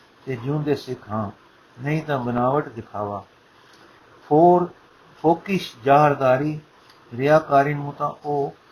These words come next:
ਰੱਦ ਕੇ ਪਰੇ ਸੁੱਟਦੇ ਹਨ। ਜੋ ਹਿੰਦੂ ਮੁਸਲਮਾਨਾਂ ਵਿੱਚ ਇਸ ਨੂੰ ਵੇਖ ਕੇ ਇਸ ਦੇ ਵਿਰੁੱਧ ਕੂਕਾਂ ਦਿੰਦੇ ਸਨ, ਤਾਂ ਸਿੱਖਾਂ ਵਿੱਚ ਵੇਖ ਕੇ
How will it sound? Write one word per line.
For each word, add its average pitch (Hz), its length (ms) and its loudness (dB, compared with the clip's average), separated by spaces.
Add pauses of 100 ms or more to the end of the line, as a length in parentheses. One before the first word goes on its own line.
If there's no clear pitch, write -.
(360)
ਰੱਦ 143 260 2
ਕੇ 156 220 -4
ਪਰੇ 147 320 -4
ਸੁੱਟਦੇ 120 440 -10
ਹਨ। 101 180 -10 (840)
ਜੋ 143 220 -2
ਹਿੰਦੂ 156 300 0
ਮੁਸਲਮਾਨਾਂ 147 640 -4
ਵਿੱਚ 147 220 -6
ਇਸ 143 220 -12
ਨੂੰ 135 160 -12
ਵੇਖ 151 260 -4 (100)
ਕੇ 143 200 -8 (360)
ਇਸ 151 140 0
ਦੇ 147 180 -2
ਵਿਰੁੱਧ 151 300 -2
ਕੂਕਾਂ 160 440 -4
ਦਿੰਦੇ 135 340 -4
ਸਨ, 127 240 -8 (560)
ਤਾਂ 131 120 -4
ਸਿੱਖਾਂ 151 400 -4
ਵਿੱਚ 151 200 -2
ਵੇਖ 147 340 -4
ਕੇ 139 220 -8